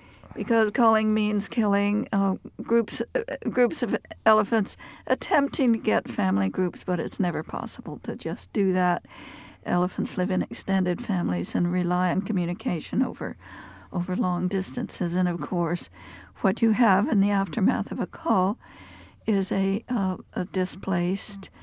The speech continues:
uh, disrupted, uh, uh, dismembered population with all the same sorts of problems that you get when that happens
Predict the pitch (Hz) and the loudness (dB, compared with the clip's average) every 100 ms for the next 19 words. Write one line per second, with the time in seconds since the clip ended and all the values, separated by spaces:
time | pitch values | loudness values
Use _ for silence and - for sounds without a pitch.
0 | - - - - 175 170 185 - 202 175 | -20 -20 -12 -4 -2 -2 -4 -4 -4 -4
1 | 175 214 - 180 240 - - - 170 175 | -4 -8 -4 -2 -4 -10 -10 -4 -2 -2
2 | - - - - - - - - 175 175 | -6 -10 -20 -20 -20 -20 -20 -10 -4 -2
3 | 196 - 240 185 - 185 180 175 180 - | -4 -6 -6 -4 0 2 4 2 0 -8
4 | - - _ - - - - - 190 - | -20 -20 _ -20 -20 -20 -20 -6 -6 -2
5 | 190 185 208 - 254 202 196 196 202 - | -2 0 0 4 4 6 6 6 4 2
6 | 196 202 175 180 - - 180 175 156 180 | 2 2 2 0 0 -4 -4 -4 -6 -2
7 | 175 180 180 - - - 170 147 - 190 | 0 0 0 -2 -6 -4 -4 -6 -4 -2
8 | 185 190 - - - 190 - | -2 -4 -6 -8 -4 -4 -4